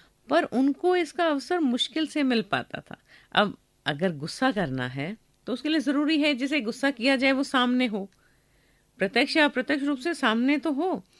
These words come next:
अभी बहुत सारे, अ, तरीके, अ, चल गए हैं आधुनिक समाज में कि हम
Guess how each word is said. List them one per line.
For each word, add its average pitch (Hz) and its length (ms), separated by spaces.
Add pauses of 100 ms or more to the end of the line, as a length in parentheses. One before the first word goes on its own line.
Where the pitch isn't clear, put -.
(320)
अभी 240 540
बहुत 208 380
सारे, 240 460
अ, 180 240 (120)
तरीके, 196 400
अ, 170 500 (1200)
चल 226 200
गए 196 240
हैं 175 220
आधुनिक 156 460
समाज 156 520
में 151 200
कि 160 220
हम 151 260